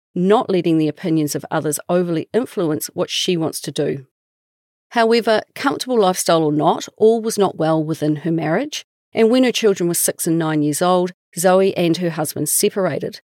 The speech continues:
She sounded like she was the person who called time on the marriage, meaning that she had time to think through the next steps, and she knew that making the decision to divorce would have huge financial implications,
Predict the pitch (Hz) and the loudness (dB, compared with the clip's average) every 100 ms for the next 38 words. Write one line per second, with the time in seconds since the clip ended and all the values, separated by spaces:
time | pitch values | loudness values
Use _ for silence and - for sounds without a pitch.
0 | _ - 240 - 247 254 233 196 - 202 | _ -6 -2 2 2 2 2 0 0 -4
1 | 170 - 175 180 170 - 156 156 - 165 | -6 -6 -6 -2 -2 -2 -4 -6 -6 -6
2 | - - 156 156 156 - 170 170 156 147 | -6 -6 -4 -2 -4 -4 0 2 2 0
3 | 170 277 - 202 208 208 165 - 220 175 | -2 -4 0 2 4 4 2 -2 -4 -2
4 | 170 180 - 165 156 - - 160 151 - | -4 -4 -2 -2 -2 -4 -4 -6 -4 -4
5 | 160 156 156 - - 160 - - - _ | -2 0 -2 -2 -4 -4 -4 -6 -10 _
6 | _ 214 - 285 254 226 202 175 175 190 | _ -2 0 0 2 2 0 0 -2 -2
7 | 190 175 - - 180 156 156 - - 196 | -2 -4 -4 -6 -4 -2 -4 -4 -4 -2
8 | 170 160 151 - - _ 196 196 208 196 | -2 -4 -4 -6 -14 _ -4 -2 -4 -6
9 | - - 233 233 - - 214 190 170 - | -12 -6 -4 -6 -10 -10 -4 -2 -2 -4
10 | - 160 - - 147 - 139 143 | -6 -8 -8 -4 -4 -4 -6 -8